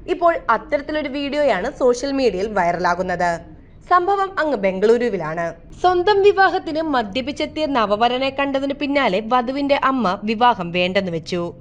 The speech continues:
വിവാഹ മണ്ഡപത്തിൽ നിന്നും പകർത്തിയ വീഡിയോയാണ് നിങ്ങൾ കാണുന്നത്. വരനും സുഹൃത്തുക്കളും വിവാഹ മണ്ഡപത്തിലേക്ക് എത്തിയത് നന്നായി മദ്യപിച്ചിട്ടായിരുന്നു.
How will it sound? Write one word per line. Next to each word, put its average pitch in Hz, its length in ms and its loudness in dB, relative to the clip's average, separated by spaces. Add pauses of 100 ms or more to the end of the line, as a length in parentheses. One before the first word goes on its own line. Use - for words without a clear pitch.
(420)
വിവാഹ 180 400 2
മണ്ഡപത്തിൽ 214 560 0
നിന്നും 240 240 -2
പകർത്തിയ 233 380 -2
വീഡിയോയാണ് 202 720 0 (120)
നിങ്ങൾ 285 180 -2
കാണുന്നത്. 175 680 -4 (240)
വരനും 330 480 2
സുഹൃത്തുക്കളും 320 640 -2
വിവാഹ 247 400 0
മണ്ഡപത്തിലേക്ക് 262 840 -4
എത്തിയത് 208 580 -2
നന്നായി 240 320 -2
മദ്യപിച്ചിട്ടായിരുന്നു. 175 1000 -4